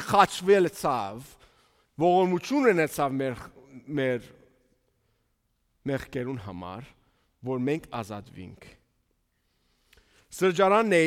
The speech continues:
երբ այս քարոզը կպատրաստվեի, երկու հոգիներ տեսա, որ քով-քովի նստած են, և Աստծու խոսքը կսերդեին։ Եվ անշուշտ Աստծու խոսքը կսերդեին և նոթեր գառնեին։ Անշուշտ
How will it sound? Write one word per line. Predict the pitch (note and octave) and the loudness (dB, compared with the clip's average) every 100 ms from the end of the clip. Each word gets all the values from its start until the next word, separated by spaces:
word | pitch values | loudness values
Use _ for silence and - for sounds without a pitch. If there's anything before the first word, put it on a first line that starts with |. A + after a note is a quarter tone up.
| D#3 | 4
երբ | D#3 D#3 D#3+ | 2 2 0
այս | D3+ | 0
քարոզը | - D3 E3 D#3 | 0 2 0 -2
կպատրաստվեի, | C#3+ C3 B2 B2+ - C3 B2 B2 E3+ - - - - - - - - _ _ - | -4 -4 -2 -4 -4 -6 -2 -2 -4 -10 -20 -20 -20 -20 -20 -20 -20 _ _ 8
երկու | G3 A#3 C#4 | 8 10 4
հոգիներ | A#3 G#3+ G3 F#3 D#3+ | 4 2 2 4 2
տեսա, | C3+ D#3 G3+ | 2 0 0
որ | F#3+ E3+ A2 - - - | 0 -2 -6 -20 -20 -4
քով-քովի | G3+ G3 F#3 F3+ F3 | -2 0 0 0 -2
նստած | C#3+ D3 B2+ C#3+ | -2 -4 -4 -2
են, | G3+ F#3 D#3 F3+ | -4 -6 -6 0
և | A#3 G#3 | 2 2
Աստծու | G#3+ F3+ F#3+ | 0 -2 -4
խոսքը | D#3 A#3 - G#3 E3 | 2 2 2 0 0
կսերդեին։ | D#3 D#3 D3 B2+ B2 G#2 F#2 - _ _ _ _ _ _ _ - | -2 -2 -2 -2 -6 -8 -14 -20 _ _ _ _ _ _ _ -18
Եվ | - D4 | 0 4
անշուշտ | C#4+ C4 G#3+ G#3+ | 6 4 -4 -4
Աստծու | A3+ A3+ B3+ - | 0 0 -2 -2
խոսքը | B3 - G#3 | -2 0 -4
կսերդեին | D#3 - E3 D#3 A#3+ E4 | -4 -2 0 2 0 -2
և | C4+ | 0
նոթեր | C4+ B3+ A#3 F3+ | 0 4 2 4
գառնեին։ | D#3 B2+ B2 A2+ G2+ F#2 _ _ _ _ _ _ _ - | 2 0 -4 -6 -10 -16 _ _ _ _ _ _ _ 2
Անշուշտ | E4 D#4+ A#3+ F#3+ | 2 0 -8 -8